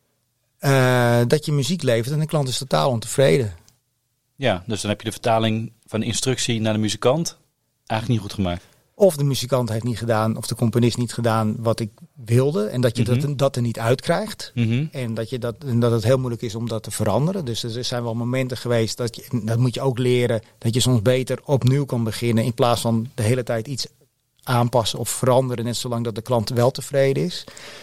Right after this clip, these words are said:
Speaker 1: Maar dat zijn ook allemaal stappen die je moet leren in zo'n proces.
Speaker 2: Ja, want eigenlijk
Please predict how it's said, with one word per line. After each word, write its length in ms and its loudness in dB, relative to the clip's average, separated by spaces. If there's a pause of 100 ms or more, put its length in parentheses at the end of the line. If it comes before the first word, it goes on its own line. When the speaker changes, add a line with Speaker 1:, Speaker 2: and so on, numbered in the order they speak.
(200)
Speaker 1:
Maar 100 -6
dat 100 -2
zijn 160 -4
ook 120 -6
allemaal 460 -2
stappen 400 0
die 100 -2
je 80 0
moet 160 -2
leren 240 0
in 100 -4
zo'n 140 -4
proces. 640 -10
Speaker 2:
Ja, 240 -2 (800)
want 160 -4
eigenlijk 320 -2